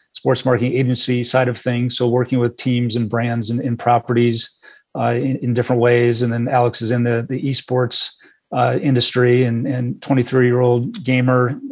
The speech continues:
uh, working for a gaming company is, is a good fit. So I think they just saw that, you know, I en-, always enjoyed, you know, my, my job and my role, and, and, you know, tried to, you know, the losses are tough. I mean, they, they were in the car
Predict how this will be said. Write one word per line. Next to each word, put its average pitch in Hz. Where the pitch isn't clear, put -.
uh, 131
working 135
for 120
a 117
gaming 127
company 120
is, 110
is -
a -
good 127
fit. 202
So 175
I 160
think 175
they 165
just 147
saw 147
that, 127
you 127
know, 127
I 135
en-, 139
always 156
enjoyed, 131
you 131
know, 127
my, 127
my 127
job 123
and 123
my 123
role, 123
and, 117
and, 117
you 131
know, 117
tried 127
to, 123
you -
know, 160
the 147
losses 139
are 127
tough. 120
I 131
mean, 120
they, 123
they 127
were 127
in 123
the 117
car 123